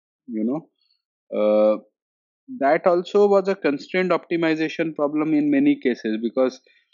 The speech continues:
this is, uh, minimize f of x, this is a convex set, S is a convex set,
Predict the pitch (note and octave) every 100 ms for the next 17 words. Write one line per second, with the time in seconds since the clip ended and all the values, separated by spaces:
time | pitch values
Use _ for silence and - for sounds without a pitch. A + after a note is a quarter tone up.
0 | _ _ _ _ C3 A#2+ C3 - E3 D#3
1 | - _ _ _ _ _ A2+ A#2+ B2 -
2 | C3 B2+ C#3 D#3 D3 C#3 - C#3+ - E3+
3 | - - _ C#3 C#3 D3+ D#3+ D3+ C#3+ C#3+
4 | D#3 D3+ - - A#3 B3+ - _ _ _
5 | A#2+ B2+ - C#3+ D3+ D3 C#3 C#3 D3 C#3+
6 | - F3